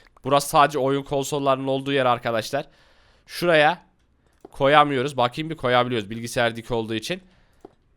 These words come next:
Tamamdır. Sistemi dizdik arkadaşlar. İnternet kafede müşteri kalmadıysa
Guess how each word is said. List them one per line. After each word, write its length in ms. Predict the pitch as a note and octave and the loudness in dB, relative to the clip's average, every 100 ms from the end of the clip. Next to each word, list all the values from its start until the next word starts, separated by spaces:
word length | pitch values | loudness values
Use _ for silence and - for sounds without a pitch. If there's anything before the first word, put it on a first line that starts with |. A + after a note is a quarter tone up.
| _ | _
Tamamdır. 640 | - G#3+ C4 G#3+ A#2 - - _ _ _ _ | 2 4 4 2 -2 -8 -18 _ _ _ _
Sistemi 560 | - - G3 - A3+ G#3+ | -12 -6 -4 2 2 2
dizdik 280 | A3+ A3 G#3 | -4 -4 2
arkadaşlar. 440 | F#3+ G3 F#3+ C#3+ | 2 4 0 -2
İnternet 240 | C3+ G3+ F#3+ | -4 -6 -6
kafede 280 | F#3+ F#3 | -8 -6
müşteri 360 | F3+ F3+ G3+ F#3+ | -8 -6 -6 -2
kalmadıysa 600 | G3 F#3+ G3 F#3 F3+ G3+ | 0 2 2 -2 -4 -6